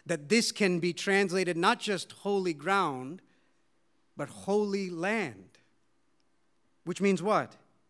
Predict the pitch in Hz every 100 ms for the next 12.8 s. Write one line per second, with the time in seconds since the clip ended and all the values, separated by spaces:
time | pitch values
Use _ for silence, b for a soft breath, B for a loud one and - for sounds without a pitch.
0 | _ _ _ _ _ _ - 175 185 185
1 | 226 233 220 170 170 202 240 247 202 185
2 | 196 226 190 180 - - _ _ - 165
3 | 151 - 170 185 214 202 185 180 165 208
4 | 220 247 b b b - 165 - - -
5 | 208 180 190 208 220 180 156 156 175 208
6 | 190 233 233 B B 151 175 - - 170
7 | 220 233 190 196 214 190 175 185 196 147
8 | 175 202 220 254 247 - _ _ _ _
9 | _ _ 165 196 202 185 - _ _ _
10 | - - 208 220 247 240 208 202 233 214
11 | 175 127 165 165 165 - 175 160 - 170
12 | 170 160 147 139 123 113 98 -